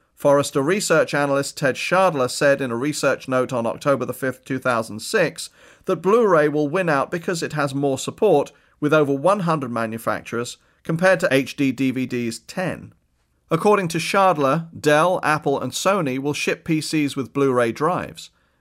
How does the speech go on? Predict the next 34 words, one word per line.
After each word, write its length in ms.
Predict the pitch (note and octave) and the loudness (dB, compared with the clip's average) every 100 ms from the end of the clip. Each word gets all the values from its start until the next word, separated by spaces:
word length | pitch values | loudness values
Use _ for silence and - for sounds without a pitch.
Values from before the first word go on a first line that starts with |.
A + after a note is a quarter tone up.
| _ | _
H 240 | C3+ C3+ - | 0 0 0
D 160 | C#3 | -2
D 180 | B2 C3+ | 0 -2
V 160 | B2+ B2+ | -2 -2
D 280 | F3+ E3+ D3 | 0 2 2
has 220 | C3+ C3 | -2 -4
Toshiba 540 | C#3+ - G3 E3+ B2+ | -8 -6 -4 0 -2
in 80 | C3 | -2
the 80 | B2 | -6
P 200 | - A#2+ | -6 -8
C 200 | - F#2+ | -8 -12
fold. 440 | - F#2+ D#2 E2+ _ _ _ _ | -6 -6 -6 -12 _ _ _ _
"This 180 | C3 - | -6 -2
deeper 340 | D#3+ F#3+ - | 0 0 -2
support 400 | E3+ E3 D#3 C#3+ | -4 0 2 2
will 140 | C#3 C3+ | 0 -6
translate 560 | - C#3+ C3 D3 C#3+ | -2 -4 0 0 0
into 240 | - C3+ C3 | -4 -4 -4
a 60 | |
broader 460 | A2+ C#3+ E3+ F#3 E3+ | -2 4 4 4 2
assortment 480 | C#3+ D#3+ C#3+ A#2 A#2+ | 2 0 0 -2 -6
of 140 | G#2+ | -6
products, 560 | - F3 B2+ G2+ - - _ _ - | 0 2 2 -2 -6 -20 _ _ 0
more 260 | C3+ F#3+ | 4 4
retail 460 | F3 E3+ D#3+ C#3+ C3+ | 4 0 2 0 0
shelf 340 | - F3+ F3 | 0 0 0
space, 420 | - A#2+ A2 A2 - _ _ | -2 -2 -2 -6 -16 _ _
and 160 | C#3+ D#3+ | 0 0
a 40 | |
bigger 280 | E3 D#3 C#3+ | 2 0 2
marketing 460 | B2+ A2+ - A#2 | 0 -2 -4 -6
budget," 380 | A#2 D3+ - F2+ | 0 0 0 -8
he 100 | G#2 | -10
said, 320 | - G2+ G2 | -6 -4 -4